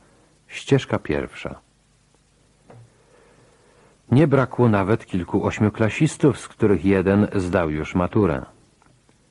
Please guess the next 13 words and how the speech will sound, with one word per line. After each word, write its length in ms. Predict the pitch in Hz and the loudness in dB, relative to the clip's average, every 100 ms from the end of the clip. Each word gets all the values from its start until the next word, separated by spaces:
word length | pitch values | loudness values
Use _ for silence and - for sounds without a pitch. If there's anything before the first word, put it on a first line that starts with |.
| _ _ _ _ | _ _ _ _
Ci 300 | - 92 90 | -4 -2 0
ostatni 720 | 90 85 - 110 - 113 127 120 _ - | -2 -4 -2 -2 0 2 2 0 _ -4
kierowali 500 | 98 90 87 113 107 | 0 0 0 0 0
naszymi 420 | 90 - 104 92 | -2 0 2 2
zbiórkami 760 | 78 85 85 - 87 87 98 - | 0 -2 -2 -2 -2 0 -2 -4
otoczonymi 600 | 87 87 85 85 87 85 | -6 -4 0 2 2 -2
tajemnicą 840 | - 87 87 85 90 - 107 92 | 0 2 2 2 0 0 0 2
nawet 280 | 87 117 120 | 0 -2 -6
w 80 | - | -6
stosunku 540 | - 95 120 127 123 | -6 -2 2 2 2
do 100 | 104 | 4
niektórych 480 | 98 92 123 123 - | 2 2 -2 -2 0
rodziców. 720 | 90 85 80 - - - | -2 -2 -8 -14 -16 -20